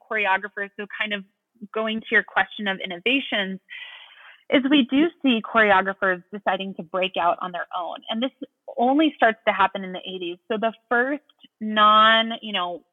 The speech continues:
big national modern dance company was founded in nineteen eighty-one by Lorna Birdsall, who was, she was older by that point. She wasn't part of this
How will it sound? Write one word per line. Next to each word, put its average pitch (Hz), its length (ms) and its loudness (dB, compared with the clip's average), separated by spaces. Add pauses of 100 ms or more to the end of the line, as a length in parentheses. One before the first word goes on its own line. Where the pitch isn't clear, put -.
(460)
big 220 320 2
national 202 640 -2
modern 202 340 0
dance 190 380 -12
company 190 580 -12
was 214 160 -4 (100)
founded 214 380 -2
in 202 160 -8
nineteen 202 420 -6
eighty-one 202 720 0
by 196 440 2
Lorna 196 240 -6
Birdsall, 220 640 -6
who 214 140 -10
was, 190 360 0 (720)
she 302 60 -2
was 269 160 -2 (100)
older 240 340 0
by 196 140 0
that 175 240 -2
point. 202 260 -16
She - 80 -12
wasn't 214 340 -6
part 202 140 -2
of 185 120 -6
this 190 100 -10